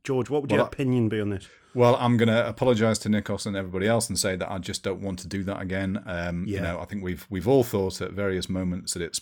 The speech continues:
Speaker 2: it's been very, very close, because that's, you know, that's kind of what we've been told. Everybody had be-, had been. Um, there was, you know, there was certainly a sense of, of them being ready for that announcement to come, and, you know, that hasn't happened, and there have been more questions. So I just don't think it helps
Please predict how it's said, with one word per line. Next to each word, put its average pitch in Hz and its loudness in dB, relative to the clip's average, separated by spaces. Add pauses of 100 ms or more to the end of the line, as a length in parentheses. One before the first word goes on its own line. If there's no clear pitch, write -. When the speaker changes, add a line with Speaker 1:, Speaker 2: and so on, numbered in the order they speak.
(140)
Speaker 2:
it's 87 -8
been 87 -6
very, 87 -4
very 85 -6
close, 135 2
because 90 -6
that's, - -4 (140)
you 117 -8
know, 78 -6
that's 95 -4
kind 90 -6
of 85 -4
what 90 -4
we've 87 -8
been 87 -6
told. 107 0
Everybody 90 -4 (320)
had 95 -4
be-, 98 -2
had 101 -4
been. 98 0 (340)
Um, 87 -4
there 101 -2
was, 90 -2 (120)
you - -12
know, 87 -2
there 82 -6
was 85 -2
certainly 110 -2
a 82 -4
sense 95 -2
of, 85 -8 (360)
of 101 -2
them 92 2
being 95 -2
ready 107 4
for - -10
that 101 -2
announcement 101 -4
to - -12
come, 110 0
and, 87 -4 (180)
you 107 -6
know, 80 -6
that 85 -6
hasn't 92 -8
happened, 87 -8
and 87 -4
there 85 -4
have 90 -6
been 90 -4
more 87 -2
questions. 80 -6
So 87 -6
I 98 -6
just 95 -6
don't 104 -2
think 98 -6
it 87 -6
helps 98 -6